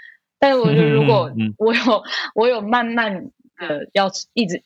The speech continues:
Speaker 1: 一直传达我想要讲的话，可能有些人就会听见。那有些人听见，他可能是从听见这个故事开始喜欢你的东西。这样的话，
Speaker 2: 嗯，嗯，嗯。
Speaker 1: 久了，希望就是印象不是只有产品本身啦，
Speaker 2: 嗯，嗯，嗯，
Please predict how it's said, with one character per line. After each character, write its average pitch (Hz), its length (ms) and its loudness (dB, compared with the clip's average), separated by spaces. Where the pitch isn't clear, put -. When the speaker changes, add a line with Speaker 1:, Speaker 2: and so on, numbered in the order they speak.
Speaker 1:
一 233 120 0
直 175 140 -4
传 151 300 -2
达 147 200 2
我 156 140 -2
想 151 160 -2
要 - 60 0
讲 - 240 -4
的 - 80 -2
话， - 380 -2
可 - 120 -4
能 160 100 0
有 151 140 -2
些 190 140 0
人 165 100 0
就 156 100 -2
会 165 100 2
听 147 340 -4
见。 - 240 -4
那 202 160 0
有 156 100 0
些 170 80 -2
人 170 140 -2
听 165 200 -4
见， 175 200 0
他 175 100 0
可 180 100 -2
能 147 100 0
是 160 60 -4
从 147 240 -4
听 240 200 0
见 233 160 0
这 214 80 4
个 196 60 -2
故 185 240 -2
事 175 200 -2
开 180 160 -2
始 170 80 0
喜 - 240 -4
欢 160 180 0
你 139 40 -6
的 - 100 -12
东 - 240 -4
西。 - 300 -8
这 185 80 0
样 156 160 0
的 151 80 -6
话， 147 300 0
Speaker 2:
嗯， 123 60 -4
嗯， 107 400 -6
嗯。 90 180 -12
Speaker 1:
久 165 280 0
了， 160 120 -2
希 208 240 -2
望 190 340 -2
就 - 120 -4
是 233 100 2
印 247 220 0
象 196 240 0
不 175 60 -4
是 202 160 0
只 165 160 -2
有 131 160 0
产 143 220 -2
品 151 200 -4
本 - 220 -4
身 - 260 -4
啦， - 200 -6
Speaker 2:
嗯， 92 280 -10
嗯， 80 180 -14
嗯， - 60 -20